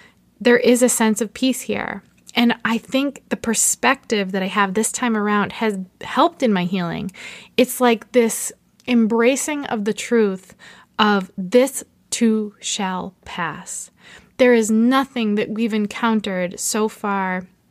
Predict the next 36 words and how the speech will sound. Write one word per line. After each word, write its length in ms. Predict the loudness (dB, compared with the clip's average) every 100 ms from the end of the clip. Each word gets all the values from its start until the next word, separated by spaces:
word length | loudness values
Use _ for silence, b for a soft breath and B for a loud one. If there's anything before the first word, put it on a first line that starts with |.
| 0
in 160 | 4 6
this 180 | 4
postpartum 600 | 0 -4 -2 -2 0 0
journey 460 | 0 0 0 -2 -2
or 260 | -2 -2 -2 B B B B _ -20
even 420 | -14 -2 2 4
in 120 | 4
the 80 | 4
labor 460 | 4 2 4 2 0
that 280 | -2 -4 -8 _
felt 800 | -20 -18 -4 2 2 2 -6 -12 _ _ _ _ _
like 260 | 0 2 2
it 20 |
was 140 | 0 -2
gonna 260 | -4 -4
last 300 | -4 -6 -8
forever. 400 | -8 -6 -6 -6
Like, 180 | -4 -2
I 60 | 0
remember 640 | 2 4 4 2 2 2
my 180 | 2 0
kids 400 | -2 -2 0 -2
crying 440 | -6 0 2 2
in 60 | 0
the 40 |
middle 160 | 0 0
of 80 | -2
the 60 |
night 240 | -2 -2 -2
when 100 | -4
they 80 | -2
were 120 | 0
newborns 540 | 0 0 0 -2 -2
and 160 | -4 -2
wanting 240 | 0 -2
to 140 | -4